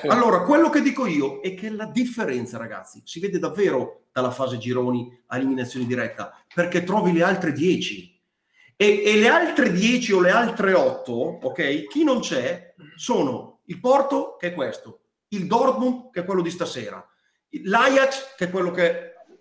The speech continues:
Speaker 2: l'ha eliminata. Cioè, le altre, oltre le otto, che sono quei
Speaker 1: Il
Speaker 2: vari
Speaker 1: Lione
Speaker 2: nomi,
Speaker 1: addirittura
Speaker 2: Paris Saint-Germain,
Speaker 1: non è neanche in
Speaker 2: il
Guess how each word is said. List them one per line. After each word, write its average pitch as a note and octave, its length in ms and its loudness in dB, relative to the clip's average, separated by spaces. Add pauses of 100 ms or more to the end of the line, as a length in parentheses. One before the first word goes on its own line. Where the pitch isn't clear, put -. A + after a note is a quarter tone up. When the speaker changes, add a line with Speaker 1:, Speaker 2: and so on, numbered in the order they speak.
Speaker 2:
l'ha E3 160 0
eliminata. D3+ 720 -2 (280)
Cioè, B3+ 180 2
le A#3+ 140 6
altre, D#4+ 560 4
oltre A3 320 -2
le F#3+ 100 0
otto, G#3 380 -2
che C#3 100 -12
sono D#3+ 200 -8
quei D3 140 -6
Speaker 1:
Il A3 40 0
Speaker 2:
vari A3+ 140 2
Speaker 1:
Lione C4+ 240 8
Speaker 2:
nomi, - 100 0
Speaker 1:
addirittura A3+ 360 4
Speaker 2:
Paris G#3+ 100 2
Saint-Germain, G#3 100 0
Speaker 1:
non G#3+ 100 0
è G#3+ 40 -4
neanche G#3+ 280 2
in C4 60 2
Speaker 2:
il B3 40 2